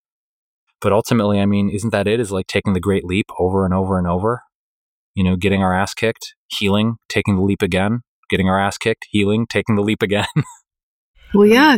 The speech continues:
Speaker 2: And I, and like I've said several times, it involves two people. <laughs> And I think that's, that's the thing, is I think a lot of people are just afraid that the other person is not gonna be as committed.
Speaker 1: Yeah,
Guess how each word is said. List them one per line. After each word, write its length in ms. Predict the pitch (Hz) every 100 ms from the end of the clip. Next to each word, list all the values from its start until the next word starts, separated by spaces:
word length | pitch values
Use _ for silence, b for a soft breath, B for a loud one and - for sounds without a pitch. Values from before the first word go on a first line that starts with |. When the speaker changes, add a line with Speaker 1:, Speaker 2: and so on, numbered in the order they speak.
| -
Speaker 2:
And 140 | 202 202
I, 120 | 202
and 80 | 185
like 140 | 185 202
I've 160 | 185
said 260 | - 185 175
several 260 | 185 180
times, 380 | 180 185 208 170
it 80 | 160
involves 460 | 170 165 170 165 -
two 200 | - 175
people. 520 | 185 196 - - -
<laughs> 380 | _ - - -
And 100 | 190
I 60 | 160
think 180 | - 185
that's, 240 | 180 165 - B B B B -
that's 180 | 185 -
the 120 | 180
thing, 320 | 196 196 180
is 360 | 170 165 160 - B B B -
I 60 |
think 140 | 185 185
a 40 |
lot 140 | 185 185
of 60 |
people 180 | 185 175
are 100 | 180
just 220 | 170 165
afraid 420 | 170 - 170 175
that 140 | 175 160
the 140 | 170
other 180 | 165 165
person 380 | - 170 - 175
is 120 | 165
not 240 | 175 170 160
gonna 340 | 175 170 170
be 180 | 160 170
as 140 | 165
committed. 540 | - 175 175 208 165 - _ _ _ _ _ _ _ _
Speaker 1:
Yeah, 260 | 92 92